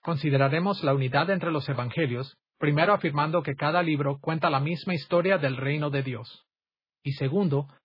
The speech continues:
explorando su énfasis en Jesús como el único que trae el reino de Dios.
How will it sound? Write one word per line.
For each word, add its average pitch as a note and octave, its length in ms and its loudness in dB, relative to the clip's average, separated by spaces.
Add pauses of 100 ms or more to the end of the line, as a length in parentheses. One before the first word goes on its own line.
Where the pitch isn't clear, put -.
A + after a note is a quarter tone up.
(100)
explorando E3 640 2
su D3 200 -2
énfasis D#3+ 460 -2
en C3+ 140 -4
Jesús C3+ 480 -4 (240)
como C3+ 200 0
el D3 120 -2
único G#3 340 2
que C#3+ 140 0
trae E3 460 0
el C3+ 100 -2
reino C#3 300 0
de B2+ 120 -4
Dios. A#2 400 -12